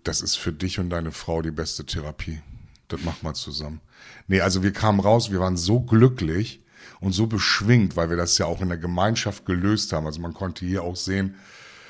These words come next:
hey, das ist, das hat uns gut getan, nicht weil wir uns gestritten haben, sondern weil wir uns dadurch nochmal bestätigt gefühlt haben, wie gut wir uns doch verstehen. Gerade in den dunklen Momenten hat meine Frau mich immer an die Hand genommen. Ähm,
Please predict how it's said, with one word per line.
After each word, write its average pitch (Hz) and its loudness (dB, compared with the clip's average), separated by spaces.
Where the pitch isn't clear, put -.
hey, 107 6
das - 0
ist, - 0
das 87 0
hat 104 0
uns 98 0
gut 127 2
getan, 143 8
nicht 120 6
weil 107 8
wir 98 2
uns 92 0
gestritten 123 0
haben, 90 -2
sondern 101 2
weil 101 4
wir 98 0
uns 95 -2
dadurch 98 0
nochmal 95 -4
bestätigt 131 -2
gefühlt 117 -2
haben, 98 0
wie 92 0
gut 113 -4
wir 110 0
uns 101 -2
doch 92 -8
verstehen. - -8
Gerade 107 8
in 101 4
den 95 4
dunklen 127 4
Momenten 113 2
hat 101 -4
meine 87 0
Frau 92 -2
mich 90 0
immer 87 0
an 85 0
die 87 -2
Hand 110 2
genommen. 104 4
Ähm, 98 2